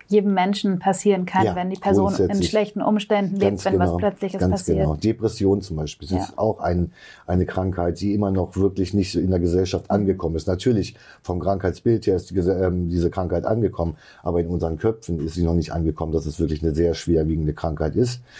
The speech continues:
Speaker 2: Also wenn jemand mit einer Depression befallen wird, ähm,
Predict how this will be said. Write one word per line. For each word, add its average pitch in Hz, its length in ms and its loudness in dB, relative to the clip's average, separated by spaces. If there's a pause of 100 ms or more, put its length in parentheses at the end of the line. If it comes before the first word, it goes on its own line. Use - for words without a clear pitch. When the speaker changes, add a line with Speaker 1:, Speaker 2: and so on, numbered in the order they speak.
(160)
Speaker 2:
Also 76 200 -4
wenn 82 140 0
jemand 82 340 -2
mit 78 160 0
einer 80 140 0
Depression 92 760 0
befallen 85 560 -2
wird, 78 240 0 (460)
ähm, 76 280 -2